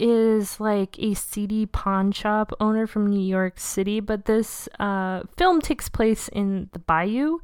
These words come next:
Here we see another villain that is very greedy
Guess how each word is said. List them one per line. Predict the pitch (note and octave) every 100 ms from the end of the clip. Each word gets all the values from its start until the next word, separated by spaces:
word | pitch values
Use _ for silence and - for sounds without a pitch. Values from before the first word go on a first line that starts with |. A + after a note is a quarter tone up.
| - - -
Here | - F4+
we | G4
see | F#4+ - D4+
another | C#4+ B3 A#3 A#3 A#3 A#3
villain | G3+ A3+ A3+ G#3
that | G#3 G#3 -
is | A3
very | F#3+ F#3+ F#3+ G3+ G#3
greedy | G3 F3+ G3 F#3+ F#3+ F#3+ F#3+ F#3+